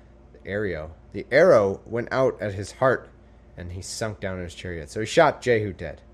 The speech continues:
Jehu's dead. And then said Jehu to Bidkar his captain, "Take up and cast him in the portion of the field of Naboth the Jezreelite. For remember how that when I said, 'I and thou rode together after Ahab his father,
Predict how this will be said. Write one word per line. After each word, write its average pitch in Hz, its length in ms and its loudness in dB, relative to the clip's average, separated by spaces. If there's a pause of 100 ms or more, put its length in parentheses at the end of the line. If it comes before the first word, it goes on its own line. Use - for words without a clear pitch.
(120)
Jehu's 90 320 -8
dead. - 220 -20 (1200)
And 104 520 -4
then 127 320 0
said 110 380 0
Jehu 107 380 0
to 95 100 -8 (160)
Bidkar 120 500 0
his 101 100 -2
captain, 107 460 -4
"Take 196 220 2
up - 320 6 (180)
and 104 160 -14
cast - 400 0
him 135 140 -4
in 127 80 -6
the 113 80 -4
portion 139 400 -4
of 101 80 -8
the 101 80 -6
field 135 400 0
of 95 100 -6
Naboth 104 480 0 (300)
the 101 80 -8
Jezreelite. 104 640 2 (560)
For 117 420 4
remember 196 480 4
how 160 300 6
that 131 240 4
when 113 120 -2
I 113 140 0
said, 120 480 0 (380)
'I 120 460 0 (440)
and 113 140 -6
thou 113 280 2
rode 120 380 2
together 104 340 0
after 101 280 -2
Ahab 127 340 2
his 104 140 -10
father, 131 420 4